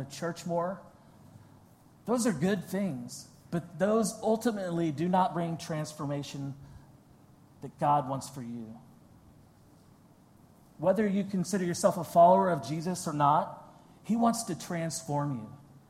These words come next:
He wants your life to be found in him. He wants to make you whole. But the issue is, are you ready to be transformed?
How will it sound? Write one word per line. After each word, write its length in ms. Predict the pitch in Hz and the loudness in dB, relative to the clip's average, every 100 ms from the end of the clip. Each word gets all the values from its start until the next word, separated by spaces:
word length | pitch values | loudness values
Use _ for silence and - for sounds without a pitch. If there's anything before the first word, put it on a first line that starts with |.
| - - | -20 -10
He 100 | 170 | -4
wants 320 | 185 220 220 | 2 2 2
your 120 | 190 165 | -2 2
life 280 | 160 170 | 2 2
to 80 | - | -2
be 120 | 147 | -4
found 340 | 143 156 151 147 | -2 0 0 -2
in 120 | 139 | -4
him. 440 | - 165 127 123 - - - - - - - | -2 -2 -2 -6 -12 -20 -20 -20 -20 -20 -8
He 100 | 175 | -2
wants 220 | 180 175 | -2 -2
to 80 | 165 | -4
make 240 | 156 147 | -4 -4
you 80 | 147 | -6
whole. 440 | - 147 123 104 - - - - - - - - - - - - | -4 -2 -2 -6 -12 -20 -20 -20 -20 -20 -20 -20 -20 -20 -20 -20
But 120 | - 151 | -14 -10
the 120 | 165 | -6
issue 320 | 202 - 185 | -4 -2 0
is, 480 | 160 147 143 - - - - - - - - - - - - - - | 0 -2 -6 -10 -14 -20 -20 -20 -20 -20 -20 -20 -20 -20 -20 -20 -12
are 100 | 147 | -8
you 160 | 170 170 | -4 2
ready 260 | 170 165 | 2 2
to 140 | - 135 | -2 -4
be 100 | 139 | -6
transformed? 680 | - 127 123 - 113 104 | -6 -8 -8 -12 -14 -14